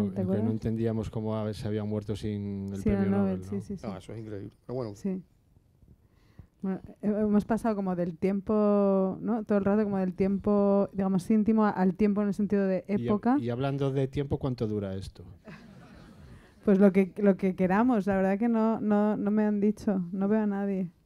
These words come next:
Speaker 3: No, porque lo, las bombillas son como
Speaker 2: Las bombillas son duras.
Speaker 3: Yo voy a confesar, ¿eh? Yo, yo
Speaker 2: <laughs> Ya está, ¿no?
Speaker 3: yo no voy a resistir más. <laughs> Yo me voy de la lengua y ya se acabó, ¿no?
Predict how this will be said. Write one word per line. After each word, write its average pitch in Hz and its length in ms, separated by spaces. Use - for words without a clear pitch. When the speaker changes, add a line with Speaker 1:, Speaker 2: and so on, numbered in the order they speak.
Speaker 3:
No, 120 100
porque 107 160
lo, 104 220
las 101 220
bombillas 101 360
son 110 140
como 113 340
Speaker 2:
Las 214 220
bombillas 226 340
son 233 220
duras. 185 420
Speaker 3:
Yo 139 120
voy 147 120
a 147 60
confesar, 127 540
¿eh? 127 120
Yo, 117 140
yo 123 260
Speaker 2:
<laughs> 277 60
Ya 277 140
está, 247 400
¿no? 240 160
Speaker 3:
yo 147 80
no 151 80
voy 156 120
a - 20
resistir 139 480
más. 151 340
<laughs> - 500
Yo 123 140
me 147 120
voy 147 160
de 147 60
la 131 120
lengua 139 240
y - 20
ya 135 140
se 135 100
acabó, 113 440
¿no? 117 100